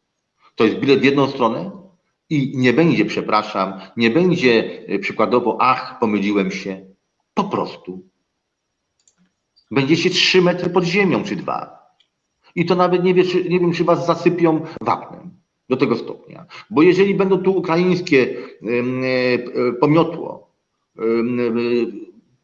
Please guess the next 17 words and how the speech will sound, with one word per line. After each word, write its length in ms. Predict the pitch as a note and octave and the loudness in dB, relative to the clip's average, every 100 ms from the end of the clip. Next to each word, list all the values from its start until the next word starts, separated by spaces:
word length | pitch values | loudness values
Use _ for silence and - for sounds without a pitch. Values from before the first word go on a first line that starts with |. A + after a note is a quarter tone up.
| _ _ | _ _
przebierańcy, 560 | - D3+ D#3 E3 - C3+ | -2 2 4 2 0 0
policjanci, 920 | D3 C3 - A#2 G#2 - D#3+ F#3 - _ | 2 0 0 -2 -2 -4 -6 -6 -12 _
to 80 | - | -4
przekonacie 580 | - F3 E3+ D3 C3+ B2+ | -2 -2 0 0 0 -2
się, 360 | - A#2 A2+ - _ _ | 0 -2 -4 -12 _ _
co 80 | B2 | -4
się 120 | - | -2
będzie 240 | F#2+ F#2+ | -2 -2
działo. 420 | - - - E2+ - _ _ _ _ _ _ _ _ _ _ _ _ _ _ _ _ _ _ | -6 -8 -12 -18 -20 _ _ _ _ _ _ _ _ _ _ _ _ _ _ _ _ _ _
To 100 | - | 4
jest 140 | A#3 A3 | 4 4
pozyt-, 460 | B3 A#3+ - - | 2 2 -2 -2
pozytywną, 600 | - G3+ A3+ B3+ A3+ C4+ | 0 2 2 0 2 2
chcecie 320 | C4 A#3 A#3 A#3+ | 4 2 2 0
usłyszeć 440 | - A#3+ A#3+ A3+ | 2 2 2 2
rzecz 180 | A#3+ A3+ | 2 2
ode 180 | A3 | 4